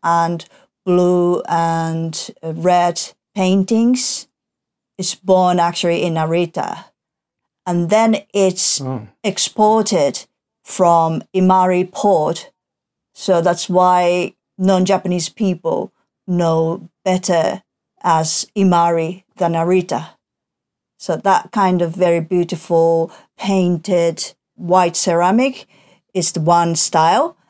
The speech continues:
Speaker 1: And another one is Karatsu, which has got more rustic taste. You can really see the actual color of the clay,
Speaker 2: Mm.
Speaker 1: like brown and gray,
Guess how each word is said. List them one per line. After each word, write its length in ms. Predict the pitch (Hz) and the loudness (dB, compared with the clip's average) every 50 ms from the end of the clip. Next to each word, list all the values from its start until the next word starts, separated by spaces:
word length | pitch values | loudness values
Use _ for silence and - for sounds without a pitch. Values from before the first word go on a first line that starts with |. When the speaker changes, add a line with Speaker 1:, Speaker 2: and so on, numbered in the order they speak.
| _ _ - | _ _ -6
Speaker 1:
And 160 | 175 165 165 | -4 0 0
another 360 | 165 180 208 240 247 262 247 | 2 2 2 2 2 2 2
one 280 | 214 185 175 170 170 156 | 2 2 2 0 0 -2
is 640 | - - 175 170 170 165 165 160 - - - - - _ _ _ _ _ _ - | -4 -2 0 0 0 0 0 -2 -4 -6 -8 -10 -14 _ _ _ _ _ _ -8
Karatsu, 800 | - 214 190 175 175 170 - - - - - 285 302 349 381 381 _ _ _ _ _ _ _ | -2 0 2 2 2 2 0 -2 -2 -4 -2 0 0 -2 -2 -4 _ _ _ _ _ _ _
which 180 | - 185 180 - | -6 -6 -4 -2
has 220 | 185 196 185 - - | -2 -2 -2 0 0
got 220 | 190 185 - 180 | 0 0 2 2
more 540 | 180 180 180 180 175 175 175 170 165 165 - - _ _ _ - | 2 2 2 2 2 2 0 0 -2 -4 -8 -18 _ _ _ -8
rustic 800 | 165 165 190 190 190 190 - - - - 185 170 160 - _ - | -2 0 0 0 0 -2 -6 -6 -2 0 0 0 -2 -4 _ -14
taste. 760 | - 202 196 180 180 175 180 175 - - - - - - - _ _ _ _ _ _ _ _ _ - | -6 -2 -2 0 0 0 -2 -4 -6 -6 -8 -8 -10 -12 -14 _ _ _ _ _ _ _ _ _ -2
You 220 | 196 190 196 190 | 0 2 2 2
can 260 | - 190 180 170 170 | 2 2 0 0 0
really 320 | 170 180 180 175 170 165 170 | 2 2 2 2 0 0 -2
see 440 | 156 - - - 190 180 175 170 165 | -2 -2 -2 0 0 0 0 0 -2
the 180 | 170 160 151 | -2 -4 -2
actual 640 | - 170 170 - - - - 175 165 160 160 156 156 - - - _ _ _ - | -2 -2 -2 -2 -4 -6 -2 0 0 0 0 -2 -4 -10 -18 -20 _ _ _ -14
color 460 | - - 202 175 170 170 170 165 165 | -6 0 2 2 4 4 4 2 2
of 280 | - 165 165 156 160 - | 2 0 0 -2 -4 -6
the 100 | - 175 | -10 -12
clay, 720 | - - - - 175 165 165 170 180 190 254 330 320 - _ _ _ _ _ _ - | -10 -10 -6 -2 2 2 2 4 2 2 0 0 -4 -10 _ _ _ _ _ _ -14
Speaker 2:
Mm. 260 | 110 110 131 143 131 | -8 -6 -4 -4 -2
Speaker 1:
like 300 | 101 101 156 151 - _ | -2 -4 -4 -6 -8 _
brown 500 | - 160 185 175 175 180 175 175 175 170 | 0 2 2 4 4 2 2 2 0 -2
and 200 | 165 160 160 156 | -2 -4 -4 -6
gray, 720 | 156 170 170 175 175 175 175 175 175 175 170 170 170 170 - | -6 -2 0 0 2 2 2 2 2 0 0 -2 -4 -8 -10